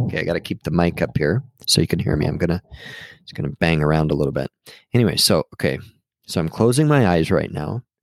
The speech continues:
And he says, What you wanna do is breathe in through your nose, breathe out through your nose, and you are going to picture the breath as if it was like fog or like it was, uh, cold air, whatever, so you can see it.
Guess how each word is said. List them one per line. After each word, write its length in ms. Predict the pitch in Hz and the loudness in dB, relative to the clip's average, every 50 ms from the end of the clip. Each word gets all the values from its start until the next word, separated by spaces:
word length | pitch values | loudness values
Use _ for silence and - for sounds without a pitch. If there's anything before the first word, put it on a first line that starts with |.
| _ _ _ _ _ _ _ _ | _ _ _ _ _ _ _ _
And 100 | 98 98 | -2 -2
he 60 | 95 | -2
says, 320 | 85 - - 101 92 90 92 | -2 -2 -2 -2 -2 -2 -2
What 200 | 98 113 - - | -2 -2 -2 -2
you 100 | 151 165 | -2 0
wanna 240 | 156 156 165 190 190 | 0 2 2 0 0
do 320 | 143 80 69 67 90 113 - _ _ | -2 -2 -4 -4 -6 -8 -10 _ _
is 220 | 95 90 82 - 95 | -6 -4 -4 -6 -8
breathe 480 | 90 - 101 104 117 127 139 147 131 | -6 -2 2 4 4 4 4 4 4
in 220 | 131 110 110 120 120 | 2 2 2 0 -2
through 240 | - - 127 131 | 0 0 2 4
your 120 | 139 151 143 | 4 4 2
nose, 400 | 107 82 76 69 87 98 107 - | 2 0 -2 -2 -4 -6 -8 -10
breathe 320 | - - 90 85 82 82 | -8 -4 -2 -2 0 2
out 220 | 104 117 139 - - | 0 0 0 -2 -6
through 200 | - - 123 113 | -4 0 2 2
your 100 | 98 85 | 2 2
nose, 460 | 76 69 69 - 98 107 - - - - _ _ _ _ _ _ _ _ _ _ - | 0 -2 -4 -6 -8 -8 -10 -12 -14 -16 _ _ _ _ _ _ _ _ _ _ -2
and 580 | 95 95 95 95 95 95 92 92 95 95 92 - _ | 0 2 2 2 2 2 2 0 0 -2 -4 -6 _
you 260 | 104 101 107 120 127 143 | -2 0 2 2 2 2
are 80 | 143 | 2
going 340 | 123 120 113 107 104 101 95 | 2 2 2 2 2 0 -2
to 260 | - - - 87 82 - _ - | -4 -4 -4 -4 -4 -4 _ -6
picture 720 | - - 185 - - - - - 64 64 87 110 123 - _ _ _ _ _ _ _ | -4 -4 -4 -2 -4 -2 -2 -2 -2 -2 -2 -4 -6 -8 _ _ _ _ _ _ _
the 140 | - 95 85 | -4 -4 -4
breath 680 | 78 - 87 113 135 127 85 80 95 - - - - _ _ _ _ _ _ _ _ _ _ - | 0 0 2 4 4 4 2 0 -2 -4 -8 -16 -20 _ _ _ _ _ _ _ _ _ _ -4
as 200 | 95 92 87 95 | -4 -2 0 0
if 160 | 101 92 - | -2 -2 -2
it 80 | - | -4
was 200 | - 92 92 - | -4 -4 -4 -2
like 200 | 90 82 80 - | -2 -2 -4 -4
fog 720 | - - - _ - 85 87 85 80 78 71 65 65 65 | -8 -16 -18 _ -2 0 2 4 4 2 2 0 -2 -2
or 160 | 71 71 71 73 | -2 0 0 0
like 340 | 76 73 78 76 - - | 0 0 -2 -2 -4 -6
it 80 | - - | -6 -6
was, 300 | - 87 - - - - - - | -4 -4 -2 -2 -2 -4 -4 -8
uh, 300 | - 85 - - - - - - - | -10 -8 -8 -8 -10 -12 -12 -14 -14
cold 320 | - - 123 113 110 98 87 | -2 2 2 4 4 4 4
air, 220 | 80 71 71 73 | 2 2 0 -2
whatever, 400 | - - 90 87 82 - - - | -2 0 0 0 0 -2 -2 -6
so 120 | - - | -6 -4
you 140 | 101 90 85 | -4 -4 -6
can 180 | - - 82 73 | -6 -8 -8 -8
see 360 | - - - - 160 123 82 | -6 -4 -2 0 0 0 0
it. 240 | 64 - - - | -2 -4 -10 -16